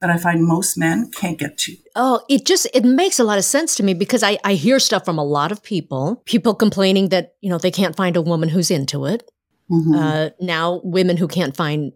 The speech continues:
Speaker 2: men who are into it. But because there's that spectrum where there are women who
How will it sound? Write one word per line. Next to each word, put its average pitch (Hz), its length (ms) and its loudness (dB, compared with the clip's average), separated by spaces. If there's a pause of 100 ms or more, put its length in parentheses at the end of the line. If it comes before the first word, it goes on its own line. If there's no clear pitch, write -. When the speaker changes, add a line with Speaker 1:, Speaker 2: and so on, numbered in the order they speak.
Speaker 2:
men 160 300 -4
who 151 120 -2
are 139 100 -2
into 147 240 -2
it. 156 120 -4
But 190 240 -2
because 233 500 0
there's 226 280 2
that 170 220 -2
spectrum 139 800 -4 (360)
where 180 520 2 (160)
there 220 320 4
are 247 280 4
women 156 400 0
who 165 580 2